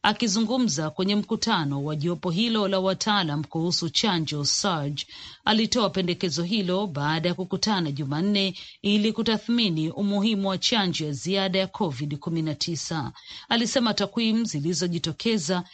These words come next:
zinaonyesha kwamba ufanisi wa chanjo dhidi ya covid kumi na tisa unapungua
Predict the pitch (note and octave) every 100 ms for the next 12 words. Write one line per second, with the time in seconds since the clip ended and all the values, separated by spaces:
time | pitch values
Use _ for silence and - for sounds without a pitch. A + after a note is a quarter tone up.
0 | - - E3+ A3 A3 A3+ A#3 A#3 A3 A#3
1 | F3 C#3+ D#3 - F3 G3 B3+ - F3+ -
2 | G#3+ A3 G#3 E3+ C3+ G3+ F#3+ F3+ - G#3
3 | E3 F3 F3 G3 F3+ D#3 D3 A#3+ A3+ A3+
4 | A3 G#3+ A3+ A3 A3+ D#3 C3+